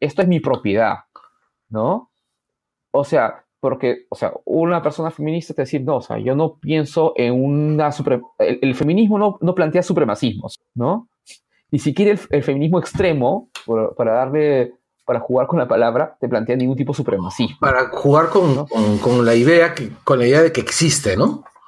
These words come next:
Speaker 1: Sí, para que le, que, eh, para los que creen que existe feminismo extremo o
Speaker 2: Sí.
Speaker 1: ultrafeminismo, no, el feminismo no plantea ningún tipo de supremacismo.
Speaker 2: Básicamente
Speaker 1: ¿No? Te
Speaker 2: no.
Speaker 1: plantea, te plantea, eh, igualdad, equidad. Te puede plantear una igualdad o equidad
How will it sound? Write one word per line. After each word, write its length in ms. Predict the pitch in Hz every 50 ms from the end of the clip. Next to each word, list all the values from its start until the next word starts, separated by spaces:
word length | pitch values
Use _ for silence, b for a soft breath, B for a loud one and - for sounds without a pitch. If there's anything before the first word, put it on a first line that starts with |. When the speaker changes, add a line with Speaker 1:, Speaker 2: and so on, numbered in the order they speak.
| B B B B B B B B B B
Speaker 1:
Sí, 160 | _ - 110
para 220 | - - 160 147 135
que 100 | - 139
le, 140 | 143 156 151
que, 360 | 147 147 147 170 180 - - _
eh, 300 | - 151 - - 147 135 -
para 140 | 151 143
los 100 | 151 156
que 120 | - - 143
creen 240 | - 220 233 240 226
que 120 | - 185
existe 360 | 180 165 - - - - 214
feminismo 440 | 180 196 190 185 185 190 202 196 208
extremo 520 | 196 - - 233 220 202 185 202 233 - -
o 60 | -
Speaker 2:
Sí. 160 | 147 160 175
Speaker 1:
ultrafeminismo, 800 | 147 123 98 95 165 175 180 190 196 214 202 185 196 226 226 B B B B B _
no, 260 | _ - 226 - - _ _ _
el 80 | _ 160
feminismo 420 | 175 185 185 202 226 254 226 254
no 140 | 233 254 247
plantea 320 | 254 220 202 190 190 233 220
ningún 200 | 190 190 202 180
tipo 200 | - 185 - 196
de 40 |
supremacismo. 680 | - 202 180 160 127 113 110 - 127 - - 98 95 95 - - -
Speaker 2:
Básicamente 580 | 127 131 135 - 165 151 143 135 143 - 117
Speaker 1:
¿No? 60 | - 139
Te 0 |
Speaker 2:
no. 20 |
Speaker 1:
plantea, 340 | - 117 117 - 147 147 - - - - _ _ _ _ _ _ _ - - - -
te 80 | - 139
plantea, 300 | 135 143 143 - 185 190 -
eh, 180 | - 170 165 160
igualdad, 560 | - 151 139 151 151 147 180 202 214 226 220 196
equidad. 440 | 170 - - 127 123 113 98 - b b b _ _
Te 80 | - 147
puede 140 | 147 247 269
plantear 440 | 277 190 156 170 202 220 226 - - _ _ _
una 300 | 190 196 196 196 202 - - - _ _
igualdad 480 | 180 160 139 143 127 131 131 175 190 202
o 40 |
equidad 400 | 202 190 - 147 131 143 165 180